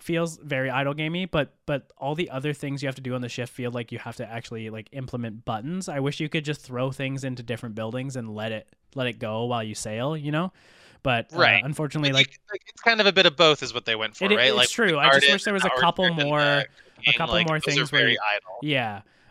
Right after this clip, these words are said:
Speaker 1: Uh, like, I didn't mind some of the mini games, but, like, when it came,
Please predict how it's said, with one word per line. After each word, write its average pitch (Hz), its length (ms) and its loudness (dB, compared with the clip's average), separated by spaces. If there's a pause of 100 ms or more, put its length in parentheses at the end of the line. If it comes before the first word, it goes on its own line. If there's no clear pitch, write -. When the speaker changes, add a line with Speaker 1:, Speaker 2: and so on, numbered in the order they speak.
Speaker 1:
Uh, 156 120 -6
like, 165 240 -4
I 160 120 0
didn't 180 200 -6
mind 156 340 0
some 147 160 -4
of 151 60 -4
the 156 60 -4
mini 156 200 -4
games, 156 240 -2
but, 151 120 -4
like, 127 400 -4
when 143 140 -6
it 135 80 -8
came, 143 260 -6